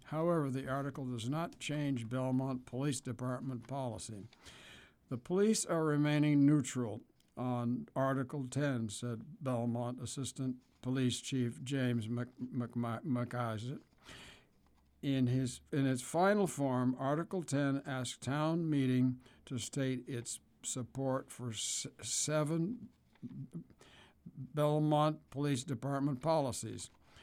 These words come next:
Not detaining someone solely to investigate their immigration status, not asking someone about their immigration status when they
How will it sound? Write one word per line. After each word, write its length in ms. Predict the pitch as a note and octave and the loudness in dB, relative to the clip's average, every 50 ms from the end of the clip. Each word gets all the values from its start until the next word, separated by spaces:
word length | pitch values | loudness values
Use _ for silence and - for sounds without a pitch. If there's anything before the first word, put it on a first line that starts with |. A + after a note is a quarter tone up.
| - - - _ _ _ _ _ _ _ - | -20 -20 -20 _ _ _ _ _ _ _ 0
Not 460 | C3 A#2+ B2+ D3 E3 G#3 - C4 G3+ | 2 4 6 6 6 4 2 0 0
detaining 760 | E3 F#3 F3 D#3 - C#3+ C#3 D#3+ D3+ D3 C#3+ D3+ D3+ D3 C#3+ | 0 0 0 2 2 2 2 4 6 6 6 6 4 4 2
someone 540 | B2+ - - D#3 D3 C#3+ C#3 C#3 C#3 C3+ B2+ | 0 -2 0 2 4 4 4 4 4 2 0
solely 600 | B2 - - - D#3 D#3+ D#3 D3+ C#3+ C#3 C#3 B2+ | 0 0 0 2 4 6 6 6 4 2 0 0
to 180 | B2+ - C3+ C3 | -2 -2 -2 0
investigate 760 | B2 A#2+ A#2 C#3 C#3 B2 - - C3 B2+ B2+ B2+ C3 B2 - | 0 0 2 0 0 0 -2 -2 -2 -2 0 0 -2 -2 -4
their 120 | B2 A#2+ | -6 -6
immigration 760 | - D3 C3 C3+ B2+ B2 A2+ A#2+ C3 B2+ A#2+ - C3 B2 A#2+ | -2 0 2 4 4 4 2 2 0 0 0 -2 -2 -2 -4
status, 720 | A2 - - A#2+ A#2+ G#2+ G#2+ A2 A#2 A#2+ A2 - - - - _ _ _ _ _ - - - - _ - | -4 -4 -4 -4 -2 -2 -2 -2 -4 -4 -6 -8 -10 -14 -16 _ _ _ _ _ -20 -20 -20 -14 _ 0
not 380 | A2+ A#2+ C#3 D#3+ F3+ F3 - - - | 2 2 4 4 2 2 0 -2 -2
asking 520 | D#3+ D#3+ D#3+ C#3 - - D#3+ D#3 D3 C3+ | -2 0 0 0 0 0 2 4 4 4
someone 460 | B2 - D3+ C#3+ C#3 C3+ C#3 C3+ C3 | 2 2 2 2 4 4 4 2 2
about 360 | B2+ A#2 B2+ B2+ C3 C3 B2+ - | 0 0 0 0 0 0 -2 -4
their 120 | B2 C3 | -4 -2
immigration 760 | - C#3 C3+ C3 B2+ A#2 A#2+ C3 C3 B2+ A#2+ - C3 B2+ A#2+ | 0 2 2 4 2 2 2 0 0 -2 -2 -2 -2 -2 -2
status 580 | - - - C3 B2+ B2+ B2 B2 A#2+ A#2+ - | -2 -4 -2 -2 0 0 0 -2 -2 -4 -4
when 200 | B2 B2 B2 A#2+ | -2 0 0 0
they 160 | A#2+ B2 B2+ | 0 -2 -4